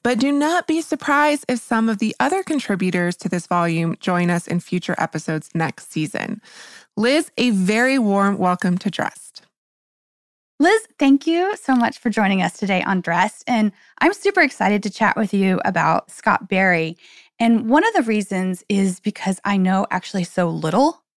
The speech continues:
Speaker 2: about him. I definitely knew who he was.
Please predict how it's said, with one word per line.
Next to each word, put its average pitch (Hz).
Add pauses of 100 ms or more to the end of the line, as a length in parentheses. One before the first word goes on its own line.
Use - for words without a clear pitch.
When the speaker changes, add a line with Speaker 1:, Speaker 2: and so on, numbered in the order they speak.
Speaker 2:
about 285
him. 311 (300)
I 220
definitely 320
knew 262
who 185
he 175
was. 170